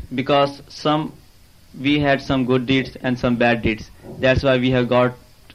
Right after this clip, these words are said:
this body, and to enjoy and to suffer the reactions of that deeds or karmas, we have come in this world.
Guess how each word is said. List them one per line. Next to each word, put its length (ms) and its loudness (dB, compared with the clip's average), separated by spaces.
this 220 -4
body, 420 0
and 280 0
to 200 0
enjoy 420 4
and 120 0
to 80 -2
suffer 340 0
the 100 0
reactions 480 2
of 180 0
that 300 0
deeds 440 -2
or 120 -2
karmas, 420 0
we 160 0
have 180 2
come 200 2
in 140 2
this 200 0
world. 240 2